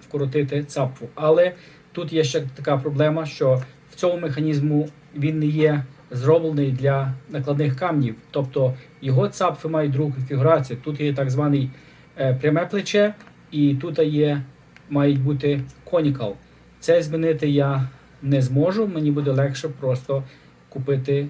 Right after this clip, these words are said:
другий механізм. Цей механізм я продавати не буду, так як між ними є дуже багато однакових запчастин. Я просто буду більше, більш уважніший наступного разу.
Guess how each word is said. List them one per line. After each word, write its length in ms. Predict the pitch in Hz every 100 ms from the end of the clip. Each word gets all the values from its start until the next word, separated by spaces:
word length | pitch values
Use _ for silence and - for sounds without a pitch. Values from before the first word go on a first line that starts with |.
| -
другий 280 | 135 139 135
механізм. 480 | 135 127 123 113 110
Цей 200 | - 185
механізм 440 | 170 160 165 131
я 180 | 139 139
продавати 560 | 127 135 131 135 131 104
не 220 | 117 147
буду, 380 | 185 190 196 214 - -
так 240 | - 143 131
як 260 | 127 131
між 160 | 139 131
ними 280 | 147 143 131
є 160 | 123
дуже 280 | 117 151 139
багато 560 | 131 123 131 127 127 117 - - - - - -
однакових 720 | 147 135 143 135 135 127 -
запчастин. 680 | 139 131 - 127 - 220 247 - - -
Я 120 | 156
просто 280 | 139 147 151
буду 200 | 147 143
більше, 500 | 131 143 131 135 127 - - - -
більш 240 | 151 135
уважніший 600 | 147 143 131 156 147 233
наступного 480 | 233 214 - 202 214
разу. 340 | 220 214 240